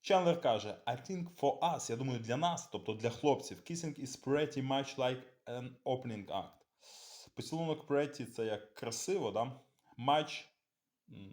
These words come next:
більш, більш. Тобто поцілунок для нас більш як opening act, як відкриття акту. Тобто він розмовляє метафорою.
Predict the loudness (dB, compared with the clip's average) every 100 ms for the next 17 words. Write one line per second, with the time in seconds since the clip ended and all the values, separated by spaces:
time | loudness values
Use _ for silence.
0 | -18 -18 -18 -12 -2 -2 -2 -8 -14 _
1 | -14 -14 -14 _ _ -12 -8 -8 -6 -4
2 | -2 0 0 0 2 0 -4 -12 -10 -6
3 | -2 -2 -4 -8 _ _ 0 0 0 -4
4 | -4 -6 -2 -2 -4 -18 _ _ _ _
5 | -10 -8 -8 -8 -6 -2 2 2 4 2
6 | 2 0 -16 -20 -20 _ _ -16 -12 -10
7 | -6 -4 -2 -2 2 2 0 0 0 0
8 | -6 -12